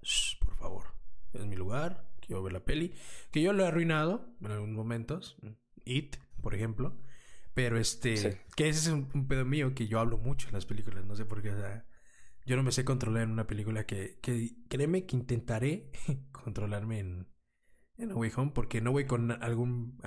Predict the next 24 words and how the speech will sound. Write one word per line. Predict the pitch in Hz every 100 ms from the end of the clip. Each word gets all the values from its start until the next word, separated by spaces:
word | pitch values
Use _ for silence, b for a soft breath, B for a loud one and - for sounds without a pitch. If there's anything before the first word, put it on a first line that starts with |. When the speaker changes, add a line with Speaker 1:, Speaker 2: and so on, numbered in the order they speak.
| 107
Speaker 1:
o | 117
sea, | 127
no | 127
voy | 139
con | 135 127
nadie | 131 135 107
prácticamente. | 123 117 123 117 113 - B B B
Speaker 2:
Mm. | 120 117
Speaker 1:
Voy | 127
a | 131
estar | 135
al | 131
lado | 131
de | 123
dos | 123
desconocidos, | 120 - 110 110 127
así | 113
que | 113
no | 117
les | 110
quiero | 127 110
chingar | - 98
la | 101
peli. | 151 165